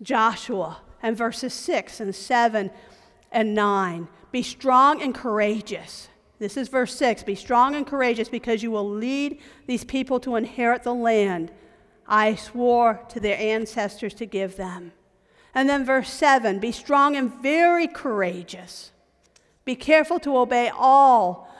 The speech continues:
the law my servant Moses gave you. Do not turn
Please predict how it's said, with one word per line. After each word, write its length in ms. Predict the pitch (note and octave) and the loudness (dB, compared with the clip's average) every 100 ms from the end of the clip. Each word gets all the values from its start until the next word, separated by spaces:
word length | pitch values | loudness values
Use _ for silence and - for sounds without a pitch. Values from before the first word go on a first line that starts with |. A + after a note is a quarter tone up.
| - _ | -20 _
the 180 | A#3 A3+ | 0 0
law 500 | A3 A3 A#3 A#3+ A#3 | 2 4 6 6 4
my 200 | A3+ G#3 | 0 -4
servant 420 | G#3 - B3 A#3 | -4 -2 0 0
Moses 420 | A3 A3 A#3+ C4 A#3+ | -2 -2 -2 -4 -4
gave 340 | A3 G3+ F#3+ | -2 0 -2
you. 320 | F#3+ E3+ E3+ - _ _ _ _ _ _ _ | -4 -8 -12 -20 _ _ _ _ _ _ _
Do 140 | B3 | 0
not 280 | B3 A#3+ A#3 | 4 2 2
turn 480 | - C4+ C#4+ C#4+ | -4 0 0 -2